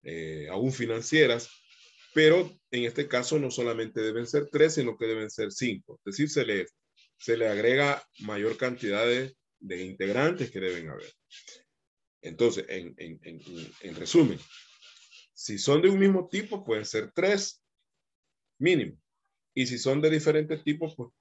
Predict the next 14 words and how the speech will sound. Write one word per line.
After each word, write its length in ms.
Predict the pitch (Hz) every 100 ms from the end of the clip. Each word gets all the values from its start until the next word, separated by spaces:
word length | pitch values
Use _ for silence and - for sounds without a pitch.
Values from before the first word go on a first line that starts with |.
| _
tienen 240 | - 120 123
que 120 | 113
ser 260 | - 117 -
por 140 | 107
lo 80 | 92
menos 400 | 95 107 107 -
cinco. 320 | 101 76 67 - _ - - _ _ - _ _ _ _ _ _
Correcto. 380 | 95 101 95 - _ _ _ _ _ _ _ _ _ _ - _ _ - - _ _ _ _ _ _ _ _ _ _ _ _ _ _ _ _ _ _ _ _ _ - _ _ _ _ _ _ _ -
¿Qué 80 |
atribuciones 680 | 147 156 170 156 156 156 156
tienen 260 | - 135 135
las 120 | 135
confederaciones? 1120 | - 107 - 92 87 90 123 101 - - _ _ _ _ _ _ _ _ _ _ _ _ _ _ _ _ _ _ _ _ _ _ _ _ _ _ _ _ _ _ _ _ _ _ - _ _ _ -
Primera, 440 | 135 165 123 -